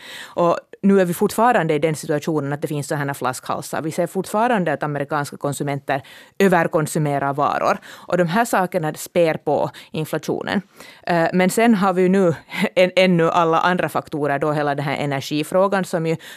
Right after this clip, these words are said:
Ryssland har puffat redan ganska länge. Att vi har sett, eh, naturgaspriser vara,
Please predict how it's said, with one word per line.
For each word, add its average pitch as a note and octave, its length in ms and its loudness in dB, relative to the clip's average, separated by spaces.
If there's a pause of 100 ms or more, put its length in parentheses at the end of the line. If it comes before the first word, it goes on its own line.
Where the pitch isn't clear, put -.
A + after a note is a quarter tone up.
(120)
Ryssland D#3+ 460 0
har E3 80 0
puffat F3+ 500 0
redan D#3 320 2
ganska D3+ 280 -2
länge. D3+ 340 0
Att E3 120 -4
vi E3+ 40 0
har D#3+ 100 0
sett, D#3+ 340 -6
eh, D#3 360 -2
naturgaspriser D#3 1000 -2
vara, D3+ 240 -2